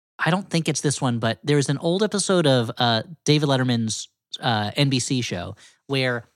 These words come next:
at the very end, they brought out a guy who had memorized every line of dialogue in, it might have been this one, but it was some Bowery Boys movie that involved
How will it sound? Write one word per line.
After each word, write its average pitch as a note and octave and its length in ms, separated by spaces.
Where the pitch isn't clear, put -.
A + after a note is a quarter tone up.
at C#3+ 120
the D#3 80
very E3 320
end, D3+ 180
they C3+ 140
brought C#3 280
out D3 120
a C#3 60
guy C3 300
who D#3+ 200
had B2+ 400
memorized C#3 640
every D3 320
line C#3 340
of A2+ 100
dialogue A2+ 580
in, A2+ 460
it A#2 100
might E3+ 220
have D#3+ 60
been A#2 120
this B2+ 220
one, F#2 160
but G#2+ 80
it C3+ 60
was D3+ 100
some E3+ 400
Bowery D3+ 340
Boys D3 280
movie C3+ 240
that C3 140
involved A#2 600